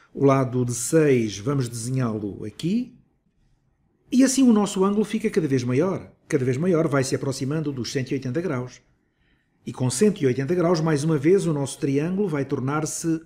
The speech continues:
num segmento de reta. Vai ser um triângulo degenerado. Estamos a tentar maximizar a distância entre este ponto e aquele ponto. Este é o lado de comprimento x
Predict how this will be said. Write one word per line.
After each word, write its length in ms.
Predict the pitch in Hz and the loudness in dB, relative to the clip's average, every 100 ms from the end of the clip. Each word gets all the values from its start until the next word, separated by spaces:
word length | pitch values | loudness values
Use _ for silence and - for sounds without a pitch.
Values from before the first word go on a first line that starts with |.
| - | -2
num 220 | 170 214 | 0 0
segmento 580 | 196 151 123 156 151 123 | 0 -2 -2 -4 -6 -8
de 100 | 117 | -6
reta. 460 | 113 98 - - _ _ _ _ _ _ _ _ - | -6 -8 -12 -18 _ _ _ _ _ _ _ _ -4
Vai 160 | 139 147 | 2 4
ser 160 | 185 | 4
um 80 | 156 | 2
triângulo 420 | 147 151 147 131 | 2 2 0 -2
degenerado. 640 | 123 143 180 165 147 143 135 _ _ _ _ _ _ _ _ _ _ | -4 -2 0 -2 -4 -8 -16 _ _ _ _ _ _ _ _ _ _
Estamos 360 | - - 240 214 | -8 2 4 6
a 60 | 208 | 4
tentar 380 | 190 165 151 | 4 2 0
maximizar 580 | 139 139 - 147 135 135 | 0 -2 -2 -2 0 0
a 60 | 127 | 0
distância 520 | - 180 226 220 143 | -2 0 0 0 -2
entre 220 | 131 131 | -2 0
este 220 | 127 - | 0 -2
ponto 500 | - 185 220 214 226 - - | -2 0 0 0 -8 -10 -2
e 100 | 160 | 0
aquele 240 | 151 131 | 2 2
ponto. 380 | 120 98 87 - _ _ _ _ _ _ _ _ _ | -2 -6 -14 -20 _ _ _ _ _ _ _ _ _
Este 260 | 143 143 165 | 2 4 6
é 40 | |
o 60 | 151 | 6
lado 280 | 156 160 165 | 6 4 0
de 80 | - | -2
comprimento 420 | 165 160 180 185 | -2 0 0 -2
x 440 | - 226 254 - | -2 -2 -4 -10